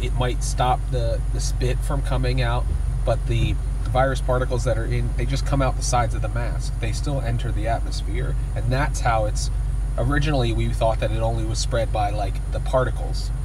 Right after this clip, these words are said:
the spit and all that stuff, but it actually is in the small particles in just normal exhaling and inhaling. So, masks didn't really do anything,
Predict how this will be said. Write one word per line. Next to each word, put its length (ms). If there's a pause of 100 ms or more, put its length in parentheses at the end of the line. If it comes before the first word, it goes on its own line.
(120)
the 60
spit 400
and 140
all 100
that 180
stuff, 280 (600)
but 300
it 60
actually 480 (760)
is 200
in 320
the 300 (100)
small 560 (1000)
particles 540
in 100 (200)
just 300
normal 440
exhaling 560
and 140
inhaling. 500 (1500)
So, 400 (1080)
masks 280
didn't 120
really 140
do 180
anything, 400